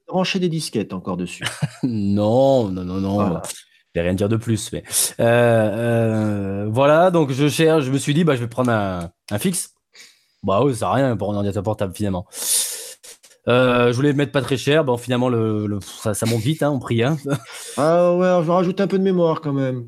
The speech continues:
Speaker 2: Voilà,
Speaker 1: Il y a
Speaker 2: c'est
Speaker 1: un
Speaker 2: ça.
Speaker 1: S S D qui traîne.
Speaker 2: C'est,
Speaker 1: Ah.
Speaker 2: c'est ça, euh, pff, donc voilà, donc pour l'instant, je tourne avec mon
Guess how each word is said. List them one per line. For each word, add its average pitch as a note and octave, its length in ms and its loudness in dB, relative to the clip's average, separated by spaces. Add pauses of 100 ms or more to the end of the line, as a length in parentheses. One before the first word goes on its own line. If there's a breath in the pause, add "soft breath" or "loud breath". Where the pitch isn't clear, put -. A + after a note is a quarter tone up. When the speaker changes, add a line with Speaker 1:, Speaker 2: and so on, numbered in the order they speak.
Speaker 2:
Voilà, F#3 280 4
Speaker 1:
Il E3 60 4
y - 20 6
a D#3 120 4
Speaker 2:
c'est F3+ 220 2
Speaker 1:
un - 20 -2
Speaker 2:
ça. C#3+ 160 2
Speaker 1:
S D#3+ 80 2
S D#3 40 0
D G3+ 180 2
qui G3 120 -6
traîne. F#3+ 480 0 (380)
Speaker 2:
C'est, B2 160 0
Speaker 1:
Ah. B2+ 180 -6 (300)
Speaker 2:
c'est D#3 80 0
ça, C#3 480 2
euh, A#2+ 300 -2
pff, - 420 -8
donc C#3+ 180 0
voilà, D#3 240 4
donc D#3+ 240 0
pour C#3 100 0
l'instant, C#3+ 280 0
je C#3 80 0
tourne C#3 180 0
avec C3 160 2
mon A2 840 0